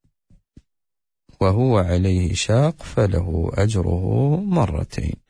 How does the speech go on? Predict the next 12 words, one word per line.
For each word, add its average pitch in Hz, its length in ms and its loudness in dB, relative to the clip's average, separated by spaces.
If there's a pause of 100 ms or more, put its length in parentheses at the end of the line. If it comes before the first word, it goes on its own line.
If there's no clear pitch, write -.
(420)
فكونك - 680 0
لا 104 280 2
تستطيع 92 920 -2 (460)
الحفظ 139 840 -2 (540)
فأنت 208 440 -2
قد 147 260 -4
فعلت 131 540 -2
ما 117 420 0
تستطيع، - 600 -4 (360)
والله 131 340 2
جل 92 360 -2
وعلا 98 640 0